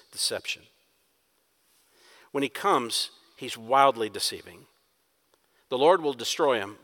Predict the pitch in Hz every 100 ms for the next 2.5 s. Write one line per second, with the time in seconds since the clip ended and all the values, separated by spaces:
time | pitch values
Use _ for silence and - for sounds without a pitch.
0 | 131 131 98 - _ _ _ _ _ _
1 | - 117 160 190 - 151 113 101 - -
2 | - 135 - 135